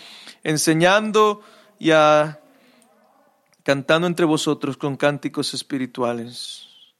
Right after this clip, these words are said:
¿Por qué en uno dice ser lleno con el Espíritu en Efesios y en Colosenses dice que la palabra de Cristo more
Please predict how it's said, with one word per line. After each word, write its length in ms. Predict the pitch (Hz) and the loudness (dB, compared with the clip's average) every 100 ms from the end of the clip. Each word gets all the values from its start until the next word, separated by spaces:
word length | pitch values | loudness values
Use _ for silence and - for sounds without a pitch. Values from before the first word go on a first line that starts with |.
| _ _ _ _ _ _ _ _ _ _ _ _ _ _ _ _ _ _ _ _ _ _ _ | _ _ _ _ _ _ _ _ _ _ _ _ _ _ _ _ _ _ _ _ _ _ _
¿Por 300 | 180 170 - | 0 0 -2
qué 160 | 190 | -2
en 100 | 214 | 0
uno 200 | 226 208 | 0 0
dice 480 | 196 202 202 196 - | 0 0 0 0 -2
ser 340 | - - 170 139 | -4 0 -2 2
lleno 320 | 170 190 185 | 2 4 0
con 160 | 190 | 0
el 80 | 180 | 2
Espíritu 680 | 170 - - 190 165 151 147 | 0 -2 -4 0 0 0 -2
en 80 | 151 | -2
Efesios 960 | 151 - 185 - 143 131 143 - - - _ _ _ _ _ _ _ _ _ _ _ _ _ _ _ _ | -2 2 2 2 0 0 -2 -8 -12 -16 _ _ _ _ _ _ _ _ _ _ _ _ _ _ _ _
y 100 | 139 | -2
en 80 | 160 | 0
Colosenses 960 | 160 175 170 - 180 220 240 - 139 123 | 4 4 4 2 2 2 2 0 -2 -2
dice 640 | 139 131 151 143 160 - _ - | -4 -2 0 -2 -4 -16 _ -2
que 100 | 160 | 2
la 180 | 156 - | 2 2
palabra 440 | 147 156 196 202 | 4 4 4 2
de 220 | 175 147 | 2 0
Cristo 400 | 170 180 - 180 | -2 -2 0 0
more 580 | 165 170 208 190 180 | 2 4 4 4 0